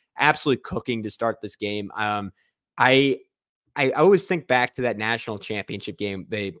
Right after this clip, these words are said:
they won over Michigan. Um, and, and that was honestly the first time I've ever really watched Donte DiVincenzo play. And, and all I could think was, "This guy has one of the prettiest jumpers I've ever seen."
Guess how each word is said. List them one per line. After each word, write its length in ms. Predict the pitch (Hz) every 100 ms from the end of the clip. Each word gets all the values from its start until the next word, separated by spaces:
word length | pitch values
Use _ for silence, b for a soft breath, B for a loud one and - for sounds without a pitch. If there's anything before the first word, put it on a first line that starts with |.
| _
they 100 | 117
won 220 | 110 110
over 200 | 110 101
Michigan. 560 | 104 101 - 98 92 90 _ _ _ _
Um, 480 | 110 110 107 107 107 -
and, 260 | 127 117 113
and 280 | 120 117 107
that 180 | 127 147
was 300 | 156 127 - _ _ _
honestly 320 | 120 139 135 143
the 80 |
first 280 | 113 117 117
time 160 | 127 117
I've 160 | 98 -
ever 200 | 110 110
really 220 | 107 110
watched 400 | 107 107 107 - - -
Donte 320 | 107 131 110
DiVincenzo 580 | 107 101 98 110 104 90
play. 360 | - 98 123 151 b b _ -
And, 140 | 117
and 160 | - 120
all 120 | 131
I 100 | 143
could 180 | 139 123
think 200 | 127 110
was, 260 | 98 -
"This 180 | - 113
guy 160 | - 123
has 180 | 117 104
one 180 | 107
of 60 | 110
the 80 | 101
prettiest 580 | - - 110 104 101 -
jumpers 460 | 90 82 82 - _
I've 140 | - 104
ever 240 | 92 92
seen." 280 | - -